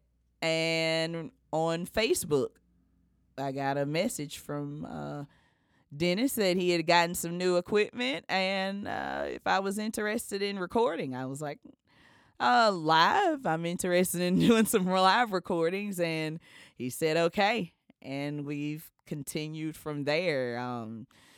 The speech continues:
doing everything from live recordings to studio recordings to, m-, um, creating content and video for, um, audio,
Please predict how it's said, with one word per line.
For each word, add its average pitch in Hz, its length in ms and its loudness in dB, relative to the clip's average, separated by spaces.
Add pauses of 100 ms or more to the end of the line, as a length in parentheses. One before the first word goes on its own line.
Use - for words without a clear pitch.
(420)
doing 156 340 0
everything 170 440 2
from 160 220 -4
live 156 360 2
recordings 190 1200 -4
to 165 220 -2
studio 190 680 2
recordings 139 1300 -2
to, 131 640 -6 (520)
m-, 127 200 -6
um, 131 280 -6
creating 156 540 -2
content 147 720 -8 (100)
and 139 200 -6
video 147 720 0
for, 143 640 -2
um, 147 340 -8
audio, 139 680 -2